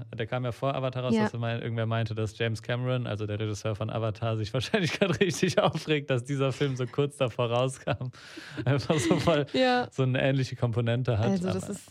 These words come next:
Speaker 2: als hätte da jemand, äh, hier Mäuschen gespielt, ne?
Speaker 1: Ja.
Speaker 2: Ja, vielleicht ein Setrunner. Naja, wer weiß. Ähm, <laughs> nein, <laughs> Spaß. Aber es sind auf jeden Fall schon krasse Parallelen. Und dann kommt's eben dadurch, dass es dieses Unterwasservolk gibt, ähm, Spannungen innerhalb der Weltordnung. Das ist jetzt vereinfacht gesagt, aber irgendwie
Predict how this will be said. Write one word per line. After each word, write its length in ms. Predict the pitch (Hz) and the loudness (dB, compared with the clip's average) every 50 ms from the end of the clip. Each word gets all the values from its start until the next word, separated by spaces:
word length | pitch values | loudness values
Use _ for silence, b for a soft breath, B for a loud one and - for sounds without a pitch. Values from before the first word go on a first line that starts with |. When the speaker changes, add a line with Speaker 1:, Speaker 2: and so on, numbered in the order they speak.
| - - | -8 -4
Speaker 2:
als 200 | - 196 185 - | -4 -2 -2 -2
hätte 160 | 226 - 208 | -4 -4 -2
da 80 | 208 202 | 0 0
jemand, 420 | 202 202 202 202 196 196 196 196 | 2 2 0 0 0 -2 -2 -4
äh, 240 | - - 196 196 196 | -4 -4 -2 -2 -2
hier 160 | 185 196 190 | 0 0 0
Mäuschen 340 | 190 202 220 233 - 208 180 | 0 0 -2 -2 -4 -4 -4
gespielt, 460 | 170 170 - - - 175 170 175 175 | -4 -6 -6 -6 -4 -4 -4 -4 -4
ne? 180 | - 202 233 277 - _ b b b b b b b | -4 -4 -4 -6 -8 _ b b b b b b b
Speaker 1:
Ja. 200 | - 104 104 - - - _ - | -2 -2 -2 -2 -6 -10 _ -6
Speaker 2:
Ja, 140 | - 95 - _ - | -6 -6 -6 _ -8
vielleicht 220 | - 202 185 - | -6 -6 -6 -6
ein 60 | 214 | -8
Setrunner. 500 | 208 - 208 196 - 180 180 180 175 180 185 - | -8 -8 -8 -8 -6 -6 -4 -4 -4 -6 -6 -6
Naja, 380 | 226 233 233 233 226 214 208 202 | -4 -2 0 2 2 0 0 -2
wer 160 | - 208 202 | -4 -4 -4
weiß. 300 | 202 202 196 196 - - B B B B B B B B B _ - | -2 -2 -2 -4 -6 -10 B B B B B B B B B _ 2
Ähm, 540 | 233 233 233 226 226 226 226 226 226 233 - 285 240 - - | 2 4 4 4 2 2 2 0 0 -2 -2 -4 -6 -6 -8
<laughs> 200 | - - - - | -14 -6 -2 0
nein, 300 | 247 220 208 190 208 196 - 269 254 - | 2 4 4 4 2 4 4 2 2 2
<laughs> 280 | - - 147 - - | 0 -4 -4 -4 -2
Spaß. 280 | - - 175 190 202 - - B B B B B B B | 0 2 4 4 2 2 -2 B B B B B B B
Aber 160 | 202 214 214 226 | 4 4 4 4
es 60 | 214 | 4
sind 80 | 247 226 | 2 2
auf 40 | 214 | 2
jeden 140 | 233 233 | 2 4
Fall 260 | 226 226 214 214 190 - | 4 4 4 4 2 0
schon 280 | - - 208 208 214 202 | -2 -2 0 0 0 -2
krasse 300 | - - 220 220 214 185 | -2 -2 -2 -2 -2 -4
Parallelen. 640 | - 196 175 175 175 180 190 196 208 226 254 294 370 - _ _ _ _ _ - | -4 -2 0 0 0 2 0 0 2 2 0 0 -2 -4 _ _ _ _ _ -4
Und 120 | - 208 | 0 2
dann 140 | 208 208 220 | 4 4 4
kommt's 220 | 208 226 220 208 - | 2 0 0 0 0
eben 200 | - 202 202 208 | -2 -2 0 0
dadurch, 240 | 202 190 196 196 202 | 0 0 0 -2 -2
dass 160 | - 190 180 | -2 -4 -6
es 140 | 185 180 - | -6 -10 -10
dieses 240 | - 185 175 175 - | -8 -8 -8 -8 -6
Unterwasservolk 760 | 180 180 180 185 196 - 202 185 - - 190 185 185 185 | -6 -4 -4 -4 -4 -4 -4 -6 -4 -4 -4 -4 -4 -6
gibt, 320 | - 190 185 175 - - - - | -6 -8 -8 -8 -10 -12 -10 -8
ähm, 340 | - 180 175 175 175 175 175 | -6 -4 -4 -4 -4 -6 -8
Spannungen 560 | - - - 175 175 175 170 170 170 170 170 | -8 -6 -4 -4 -2 -2 -4 -6 -6 -6 -6
innerhalb 300 | 175 180 180 175 - - | -6 -4 -4 -4 -6 -6
der 160 | - 175 170 170 | -6 -6 -6 -6
Weltordnung. 400 | 165 - - - - - - - | -6 -6 -6 -8 -8 -6 -6 -6
Das 120 | 180 175 | -6 -4
ist 80 | - - | -2 -4
jetzt 120 | 196 - | -4 -2
vereinfacht 360 | - 196 - 180 - 185 170 - | -2 -4 -2 -2 -4 -4 -6 -6
gesagt, 240 | 175 170 165 165 | -6 -6 -6 -6
aber 180 | - - - - | -6 -6 -4 -2
irgendwie 300 | 208 208 208 202 208 202 | -2 -2 -2 -2 -4 -6